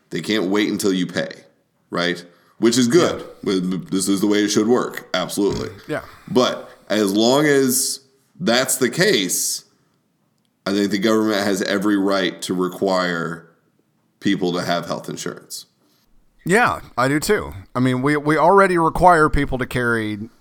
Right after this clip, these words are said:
Speaker 2: other forms of insurance. We require, states require people to carry auto insurance. This is, this is a basic thing. It's a law. If you don't have insurance, then you can't drive.
Speaker 1: Yeah.
Speaker 2: You know, uh, and, and nobody, nobody gripes about that.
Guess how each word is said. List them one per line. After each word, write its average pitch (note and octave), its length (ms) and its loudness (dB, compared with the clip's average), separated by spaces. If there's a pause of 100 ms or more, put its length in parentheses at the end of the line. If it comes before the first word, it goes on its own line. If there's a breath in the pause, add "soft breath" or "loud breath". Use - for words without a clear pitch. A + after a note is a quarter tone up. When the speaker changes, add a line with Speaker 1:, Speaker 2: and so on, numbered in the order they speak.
(460)
Speaker 2:
other B2+ 220 0
forms A#2+ 320 -2
of A2 60 -2
insurance. G2 420 -6
We F2+ 80 -10
require, G#2+ 580 0
states A#2 340 -4
require A2 640 -2 (600)
people A2 240 -4
to G#2 60 -6
carry G2+ 440 -6 (140)
auto F#2 280 -4
insurance. - 540 -16 (140)
This F2+ 240 -10
is, F2+ 240 -10
this F#2 180 -10
is F#2+ 140 -8
a G2+ 40 -6
basic G2+ 360 -8
thing. E2 200 -12
It's D2+ 160 -12
a F#2+ 60 -10
law. D2+ 300 -10
If B1+ 160 -16
you F#2+ 80 -8
don't G2+ 160 -6
have G#2+ 100 -6
insurance, G2 400 -8
then F2 140 -10
you F2 100 -12
can't F2 260 -14
drive. - 320 -14 (120)
Speaker 1:
Yeah. F#2 160 -2 (840 loud breath)
Speaker 2:
You B2 220 -10
know, F2 240 -12 (160)
uh, G#2 40 -10
and, G2+ 520 -10
and G#2+ 180 -6
nobody, C#3 440 0
nobody D3+ 280 2
gripes C#3+ 380 6
about F#2+ 320 -4
that. G#1 300 -14